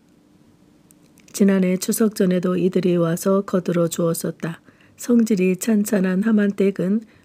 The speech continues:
바느질을 즐기며 했고 솜씨는 봉순네에게 미치지 못했지만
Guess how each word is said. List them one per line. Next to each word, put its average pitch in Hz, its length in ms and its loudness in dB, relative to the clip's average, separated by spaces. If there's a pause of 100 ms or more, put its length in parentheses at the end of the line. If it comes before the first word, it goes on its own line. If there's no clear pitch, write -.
바느질을 185 580 2
즐기며 175 540 0
했고 196 420 0
솜씨는 214 600 0
봉순네에게 175 760 -2
미치지 170 440 -2
못했지만 170 680 -2